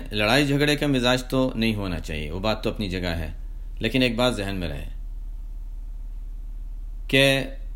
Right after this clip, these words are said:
کبھی ایسا ہوتا ہے کہ بعض وہ لوگ جو صحیح کام، صحیح بات ماننا نہیں چاہتے، کسی مسئلے میں بحث کرنے لگ جاتے ہیں۔ یہ بہت عام ہے، بہت عام ہے، لیکن چونکہ ہمارے ذہن میں نہیں ہوتی اس لیے انسان الجھ جاتا ہے۔ کبھی،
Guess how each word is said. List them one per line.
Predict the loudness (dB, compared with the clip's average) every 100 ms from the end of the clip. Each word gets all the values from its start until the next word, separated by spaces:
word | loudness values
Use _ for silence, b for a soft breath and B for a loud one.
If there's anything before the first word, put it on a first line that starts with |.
| -8 -8 -8 -8 -2
کبھی | 4 6 6
ایسا | 6 4 4
ہوتا | 4 4 4 6
ہے | 4
کہ | 2 2
بعض | 2 4 4 4 2
وہ | 4 6
لوگ | 6 6 4 2 2
جو | 0
صحیح | 2 4 4 4
کام، | 4 4 4
صحیح | 4 6 6
بات | 6 6 4
ماننا | 4 4 4 4
نہیں | 4 4
چاہتے، | 2 0 -4 -6 -8 -8 -8 -8 -8 -8 -8 -8 -8 -8 -6 -2
کسی | 2 4
مسئلے | 4 4 4
میں | 4
بحث | 6 6 4
کرنے | 4 4 6
لگ | 4
جاتے | 4 2 2 -2
ہیں۔ | -2 -6 -8 -8 -8 -8 -8 -8 -8 -8 -8 -8 -4
یہ | 0
بہت | 2 2 2
عام | 4 2 0
ہے، | -2
بہت | 4 4 6
عام | 2 0
ہے، | -2 -4 -4 0
لیکن | 2 2
چونکہ | 2 2
ہمارے | 4 6 4
ذہن | 2 2
میں | 4
نہیں | 4 4
ہوتی | 4 2
اس | 0 2
لیے |
انسان | 2 4 2
الجھ | 2 2 2
جاتا | 0 0 -2
ہے۔ |
کبھی، | -2 -4